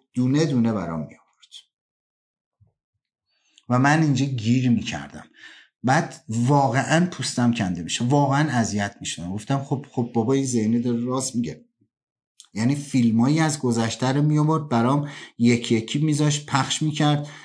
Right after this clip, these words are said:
که من می‌دیدم نمی‌تونستم هم انکار کنم. گفتم خب راست می-، من دارم می‌گم، اه، ت-، من مثلاً زیبام، این داره همه دفعاتی که آدمای مختلف اومدن من گفتن تو چقدر زشتی رو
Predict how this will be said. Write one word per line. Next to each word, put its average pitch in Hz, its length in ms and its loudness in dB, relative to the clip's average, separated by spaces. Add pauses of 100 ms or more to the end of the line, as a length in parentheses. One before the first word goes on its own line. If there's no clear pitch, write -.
(180)
که 143 100 -2
من 131 220 4
می‌دیدم 147 480 4
نمی‌تونستم 160 600 4
هم 147 120 4
انکار 120 380 2
کنم. 107 280 2
گفتم 127 400 -2
خب 127 180 -10 (140)
راست 117 320 -4
می-، 131 100 0
من 123 180 2
دارم 127 220 0
می‌گم، 139 420 0 (400)
اه، 113 300 0
ت-، - 200 -10
من 123 220 2
مثلاً 131 460 2
زیبام، 135 840 2 (280)
این 151 200 2
داره 156 180 2
همه 156 760 2
دفعاتی 165 760 0
که - 200 0
آدمای 135 520 4
مختلف 139 520 0
اومدن 131 200 0
من 131 180 0
گفتن 123 300 -2
تو 127 160 -2
چقدر 131 360 0
زشتی 131 500 0
رو 143 320 2